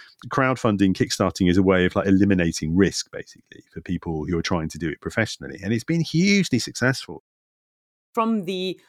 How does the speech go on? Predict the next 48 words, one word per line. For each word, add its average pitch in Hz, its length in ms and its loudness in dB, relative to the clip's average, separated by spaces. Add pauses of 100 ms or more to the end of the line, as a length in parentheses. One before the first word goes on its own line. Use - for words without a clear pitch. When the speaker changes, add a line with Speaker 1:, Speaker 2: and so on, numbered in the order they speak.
(160)
Speaker 2:
funder 190 920 2
perspective - 640 -6
as 143 140 -4
an 147 100 -8
individual, 143 640 -6
the 160 100 -10
things 208 360 -2
that 180 120 2
are 165 80 0
most 175 280 -4
successful, 175 580 -4
I 160 60 2
would 160 160 -2
imagine, 165 460 -4
are 147 100 -2
things 170 320 -6
where 160 120 -2
you 156 120 -4
think, - 440 -8 (260)
"Shit, - 320 0
if 165 120 -2
I 202 140 4
don't 185 200 -2
give 170 140 -2
money 180 300 -2
for, - 160 -14
to - 160 -10
this, 123 380 -6
like, 160 160 0
there 170 140 -2
is 160 120 -2
no 170 220 0
other 160 160 0
way 147 200 0
it's 135 120 -2
gonna 127 160 -6
happen." 151 260 0
Speaker 1:
Yeah, 78 340 -4
I 104 60 2
think 117 140 6
that's 87 200 0
true, 80 400 0
yeah. 73 360 -6
Speaker 2:
It 175 120 0
needs 190 420 -4
people 185 360 -6
like 160 240 -2
me 160 540 -2